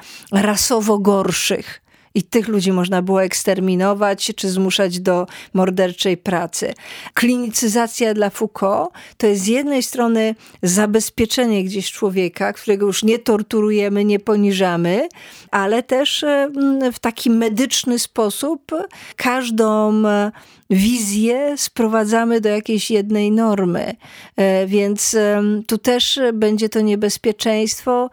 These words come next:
że na przykład kogoś bardzo twórczego, alt-, albo alternatywnego, nie mieszczącego się w schematach, potraktujemy na ten kliniczny sposób. Stąd Foucault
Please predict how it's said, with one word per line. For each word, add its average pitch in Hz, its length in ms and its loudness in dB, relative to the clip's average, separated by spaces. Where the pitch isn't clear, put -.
że 202 140 0
na 202 120 2
przykład 202 260 -4
kogoś 202 240 0
bardzo 202 320 0
twórczego, 226 800 -2
alt-, 196 280 -4
albo 196 320 0
alternatywnego, 214 1300 0
nie 226 220 4
mieszczącego 247 640 0
się 226 160 -2
w - 60 -4
schematach, 214 540 -2
potraktujemy 214 920 0
na 196 120 2
ten 202 220 0
kliniczny 196 840 0
sposób. - 640 -4
Stąd 240 500 -2
Foucault 185 500 -4